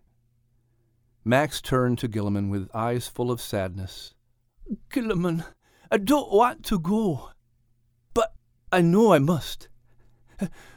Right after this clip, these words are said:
Will I ever see you again?" Gilliman returned Max's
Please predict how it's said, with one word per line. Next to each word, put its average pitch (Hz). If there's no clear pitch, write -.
Will 233
I 240
ever 247
see 254
you 208
again?" 120
Gilliman 190
returned 139
Max's 120